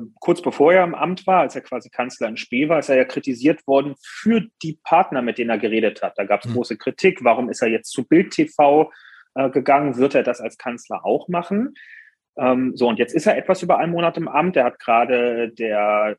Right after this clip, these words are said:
Speaker 1: äh, Süddeutschen, äh, ein längeres Interview gegeben. Jetzt werden wir mal gucken müssen, wie häufig er solche Interviews macht. Aber ganz, also Sie werden, glaube ich, zustimmen, Angela Merkel hat zumindest in den letzten Jahren ihrer Kanzlerschaft nicht mal mehr sporadisch Zeitungsinterviews gegeben. Es gab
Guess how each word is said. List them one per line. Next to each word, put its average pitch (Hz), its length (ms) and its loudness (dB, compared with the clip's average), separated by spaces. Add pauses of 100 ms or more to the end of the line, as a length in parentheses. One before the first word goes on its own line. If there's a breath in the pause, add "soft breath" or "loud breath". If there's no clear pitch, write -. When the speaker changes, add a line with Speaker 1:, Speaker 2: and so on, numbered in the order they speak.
Speaker 1:
äh, 107 160 -6
Süddeutschen, 160 880 -2 (100)
äh, 139 40 0
ein 143 280 2
längeres 143 520 -2
Interview 147 480 -2
gegeben. 156 540 0 (240)
Jetzt - 200 -8
werden 131 120 4
wir 135 60 2
mal 117 120 0
gucken 160 320 -2
müssen, 139 260 -6
wie 120 100 -4
häufig 127 360 2
er 120 100 -2
solche 117 260 -4
Interviews 123 500 -4
macht. 131 300 -2
Aber 123 280 4 (260 loud breath)
ganz, 131 360 -4
also 123 240 0 (100)
Sie 123 180 -4
werden, 127 180 2
glaube 117 160 2
ich, - 80 -8
zustimmen, 160 560 0 (220 loud breath)
Angela 131 260 0
Merkel 120 340 2
hat 135 180 0
zumindest 127 360 -8
in 113 60 -10
den 113 140 -4
letzten - 400 -2
Jahren 113 240 0
ihrer 113 180 0
Kanzlerschaft 113 760 -2 (360)
nicht 143 240 -4
mal 139 160 -2
mehr 127 200 2
sporadisch 123 720 0
Zeitungsinterviews 110 1120 -4
gegeben. 101 400 -6
Es - 120 -14
gab 113 220 2